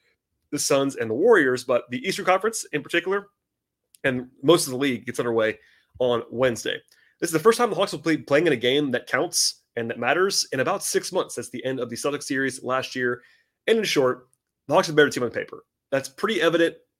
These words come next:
Like, for instance, the folks at FanDuel have the Hawks projected for more than ten wins above Charlotte in their season-long win totals. That makes sense. The Hawks are just better than the Hornets on paper, but it's one basketball game. Keep that in mind always. And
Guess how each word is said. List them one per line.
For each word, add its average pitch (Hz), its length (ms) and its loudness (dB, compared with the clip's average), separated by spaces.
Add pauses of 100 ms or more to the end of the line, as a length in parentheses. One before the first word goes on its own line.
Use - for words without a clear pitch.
(140)
Like, 127 180 0
for 139 140 -2
instance, 143 240 -4
the 113 80 -10
folks 147 280 0
at 117 40 -12
FanDuel 139 460 0
have 123 320 2
the 117 60 -6
Hawks 123 240 -2
projected 123 360 -6
for 117 160 -6
more 123 280 -2
than 113 160 -4
ten 139 320 -2
wins 131 480 0 (340)
above 127 280 2
Charlotte 127 420 2 (300)
in 131 180 -4
their 123 300 0 (400)
season-long 127 520 0
win 127 120 0
totals. 127 460 -2 (360)
That 135 180 2
makes 143 200 0
sense. 135 340 0
The 117 140 -8
Hawks 117 200 -2
are 123 100 0
just 123 220 -6
better 123 280 2
than 123 100 -4
the 127 60 -2
Hornets 127 320 -2
on 123 180 -6
paper, 113 360 -2
but 110 300 -4
it's - 220 -14
one 147 160 -4
basketball 190 320 0
game. 170 180 -6
Keep - 140 -20
that 139 140 -2
in 185 60 -8
mind 160 240 -2
always. 123 440 0 (500)
And 127 380 4